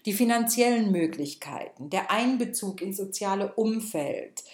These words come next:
vielleicht gesellschaftliche Vorurteile gegen alte Menschen oder aber Gewalt als eine allgemein akzeptierte Umgangsform.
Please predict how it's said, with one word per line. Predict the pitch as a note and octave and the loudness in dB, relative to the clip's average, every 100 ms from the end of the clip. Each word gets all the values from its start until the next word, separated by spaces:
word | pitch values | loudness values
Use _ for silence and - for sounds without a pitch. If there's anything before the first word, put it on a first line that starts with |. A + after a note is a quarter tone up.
| - - - | -18 -20 -4
vielleicht | B3 A#3 A#3 A#3+ - | 0 2 4 2 0
gesellschaftliche | B3 A3 G#3+ A#3 B3+ B3 B3 A3 A3+ | 2 4 6 6 4 0 -4 -6 -6
Vorurteile | A3+ B3 B3 B3 G3 F#3+ F#3 F3+ D#3+ E3 | -2 4 4 6 4 2 0 0 0 -2
gegen | D#3+ F3+ E3+ E3+ | -2 -4 -4 -4
alte | E3 D#3+ D#3+ | -4 -4 -6
Menschen | E3 D#3+ D3 C#3 - - - - _ _ B3+ | -6 -6 -6 -6 -8 -8 -12 -18 _ _ 2
oder | B3+ A#3+ - | 4 4 4
aber | G#3 G#3+ | 4 2
Gewalt | G3+ G3 F#3+ G3+ B3 B3+ | -2 -2 2 4 2 2
als | A3 - | -4 -4
eine | G#3 G3+ - | -6 -6 -4
allgemein | A#3+ B3+ B3 A3 A3 A3+ - | -2 0 -2 -2 -2 -4 -6
akzeptierte | - - G#3 - A#3 A#3 | -6 -4 -4 0 0 0
Umgangsform. | B3 C#4+ C#4 A3 - - F3 D3+ C3+ G2+ | -2 -2 0 -2 -4 -6 -4 -4 -6 -12